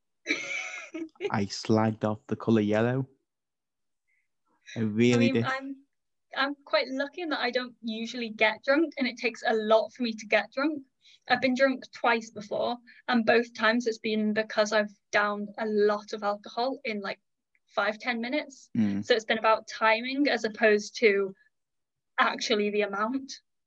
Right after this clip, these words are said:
Speaker 2: Yeah, I get that.
Speaker 1: Um, th-, this I worked out when, um, I was at a friend's for another friend's birthday, and we all kinda sat, then the three of us kinda sat there and went, "Goal, get drunk, vibe."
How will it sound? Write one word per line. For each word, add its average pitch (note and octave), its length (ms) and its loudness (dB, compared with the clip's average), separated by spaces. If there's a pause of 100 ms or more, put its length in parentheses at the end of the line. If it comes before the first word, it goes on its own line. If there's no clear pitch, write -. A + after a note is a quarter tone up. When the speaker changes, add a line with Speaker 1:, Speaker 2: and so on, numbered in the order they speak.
(180)
Speaker 2:
Yeah, A2+ 260 4
I - 120 2
get - 180 0
that. A3 220 4
Speaker 1:
Um, G#3 200 -8 (380)
th-, C#4 220 8 (100)
this C#4+ 300 4
I A#3+ 100 6
worked A3 400 4
out G#3 260 4
when, G#3 440 4 (440)
um, G#3+ 400 6
I A#3+ 100 6
was A3+ 180 6
at A#3 120 8
a G#3+ 160 -2
friend's A3 600 0 (500)
for G#3+ 300 10
another G#3+ 220 6
friend's G#3 320 0
birthday, A3 480 2 (880)
and A3 460 4
we A#3 340 2
all A#3 180 8
kinda A#3+ 240 2
sat, A3 280 0
then A#3+ 220 4
the A#3 100 2
three B3 180 8
of A#3+ 80 4
us A3 100 -6
kinda G#3+ 200 -2
sat A3 240 2
there G#3 140 2
and G#3 80 -4
went, G#3+ 180 -2 (560)
"Goal, B3+ 420 4 (300)
get A3 220 6
drunk, G#3+ 360 -2 (300)
vibe." G#3 460 2